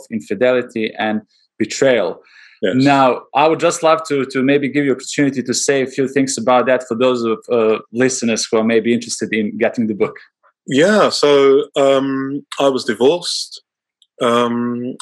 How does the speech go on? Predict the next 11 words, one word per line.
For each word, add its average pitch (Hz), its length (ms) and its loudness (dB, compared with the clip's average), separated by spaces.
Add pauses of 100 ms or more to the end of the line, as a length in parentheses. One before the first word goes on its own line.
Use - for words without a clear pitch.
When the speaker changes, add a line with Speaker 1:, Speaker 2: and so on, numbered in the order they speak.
(160)
Speaker 2:
I 123 60 2
used 123 160 0
to 139 120 2
introduce 151 480 0
myself 107 360 0
as 110 100 -4
someone 110 260 0
who 104 140 -4
was 98 160 -6
divorced 104 580 0 (480)
for, 110 460 4